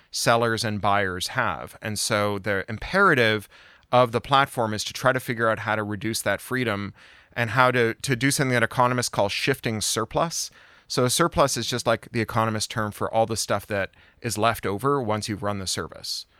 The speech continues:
right? So it's, it's, it's literally, it's the surplus, right? It's the stuff that, that you gain, the, you could call it profit, but that's a more specific term. And so when platforms start, they wanna allocate a lot of surplus to their users, right? So Amazon kicks off and they're like,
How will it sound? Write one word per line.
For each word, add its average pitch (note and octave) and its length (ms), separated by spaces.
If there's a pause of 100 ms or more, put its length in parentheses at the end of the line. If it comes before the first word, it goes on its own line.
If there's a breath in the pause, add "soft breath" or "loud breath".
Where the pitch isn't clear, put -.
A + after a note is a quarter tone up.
(140)
right? G#2 280
So G2 300
it's, F#2 120
it's, - 400
it's A#2+ 160
literally, B2+ 340
it's F2+ 140
the G#2 100
surplus, - 540
right? G2 180
It's G2+ 160
the G#2 80
stuff - 280
that, G2+ 260
that G2+ 160
you G#2 160
gain, G2 500
the, G#2 100 (180)
you B2+ 160
could B2+ 140
call C3+ 200
it A2 100
profit, - 520
but G2+ 180 (300 loud breath)
that's A2+ 240
a - 20
more G#2+ 220
specific - 560
term. G2 380 (360 loud breath)
And C#3 140
so F3 160
when E3 160
platforms F3+ 420
start, D#3 220
they C3 100
wanna C3+ 220
allocate C3 400
a A#2+ 40
lot A2+ 180
of A#2 60
surplus A2 400
to - 100
their F#2+ 140
users, G#2+ 440
right? A2+ 180
So A2+ 160
Amazon B2+ 420
kicks - 280
off G2+ 180
and A2 60
they're A2 100
like, G#2+ 240